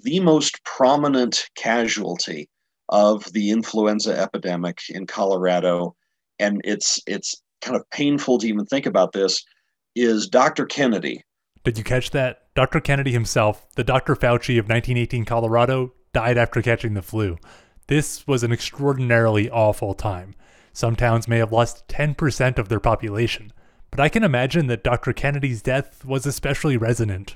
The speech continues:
Speaker 1: And so it's, it's like the ultimate insult to injury that the, the most prominent death in Colorado from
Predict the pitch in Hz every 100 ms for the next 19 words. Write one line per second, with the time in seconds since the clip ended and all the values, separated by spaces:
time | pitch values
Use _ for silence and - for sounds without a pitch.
0 | - - 95 95 - 120 101 98 92 95
1 | 98 98 - - - - - - - 101
2 | - _ _ _ _ _ _ 123 107 123
3 | 117 117 107 110 120 - 113 95 - 104
4 | 117 117 101 92 90 80 90 - 92 90
5 | - _ _ _ - 101 104 - - 127
6 | 123 127 110 95 - 107 110 - 95 -
7 | 107 101 95 107 101 87 85 - 117 117
8 | 117 117